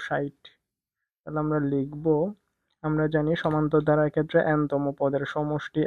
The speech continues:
এস এন সমান n by two into two a plus n minus one into d। তাহলে এখানে বলছে প্রথম বিশ পদের সমষ্টি ছাপ্পান্ন, পাঁচশো ষাট। তাহলে এস এন এর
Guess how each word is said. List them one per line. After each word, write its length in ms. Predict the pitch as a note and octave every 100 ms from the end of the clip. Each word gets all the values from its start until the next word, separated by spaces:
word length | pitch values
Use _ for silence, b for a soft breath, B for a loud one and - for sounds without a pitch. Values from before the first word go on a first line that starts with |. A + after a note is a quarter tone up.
| D3
এস 100 | C#3 D3
এন 80 | C#3+ C#3 -
সমান 340 | D#3 C#3+ C#3+ D#3+ D3+ D3
n 20 | D3
by 140 | D3+ D3+ -
two 140 | D3+ D3
into 360 | D3+ D3 - D#3+ A#3+ _ _ _ _ _ _ _ D#3
two 140 | D3 D3
a 40 | D3 -
plus 280 | D3+ D3 - D3+
n 40 | D3
minus 340 | C#3+ D3 D3 - D3
one 100 | D3 D3
into 260 | D3 C#3+ D3 D3
d। 20 | C#3+ D3 A#3 B3+ _ _ _ _ _ -
তাহলে 180 | D3+ D3
এখানে 220 | D3 D3+ D3+ D3+
বলছে 260 | D3 - F#3 -
প্রথম 280 | D3+ D#3 D3+ D3+
বিশ 160 | D3 -
পদের 220 | D3 C#3+ C#3
সমষ্টি 360 | D3+ D3+ D3+ F3 -
ছাপ্পান্ন, 520 | D3+ D3 - C#3+ D3 D3 C#3+
পাঁচশো 280 | D3 - C#3+
ষাট। 200 | D3+ D3 -
তাহলে 220 | D3+ D#3+ - b b b D3+
এস 100 | C#3 D3+
এন 80 |
এর 60 | D3